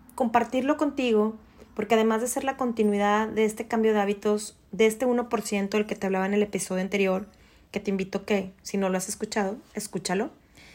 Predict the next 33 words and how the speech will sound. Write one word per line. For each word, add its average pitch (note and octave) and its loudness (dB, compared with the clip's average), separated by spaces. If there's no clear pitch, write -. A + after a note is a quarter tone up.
eh, B3 8
pues B3+ 4
nos C4 0
ayuda C4 2
a - -2
saber B3 0
quién, C#4+ 0
quién D#4+ 4
quieres E4+ 2
ser, E4 2
en C4 0
quién C#4 0
te E4 -2
quieres D#4 0
convertir, B3 -2
cuál B3 6
es C4 -2
esa C#4 -4
identidad G#3+ 2
que A3 8
le G3+ 8
quieres G#3 2
dar G#3+ 6
hoy G#3+ 4
a - -10
tu, - -2
a, G3 -2
a G3+ -2
ti A#3+ 2
mismo. G#3+ 4
Y, A3 6
y B3 2
bueno, F#4+ 6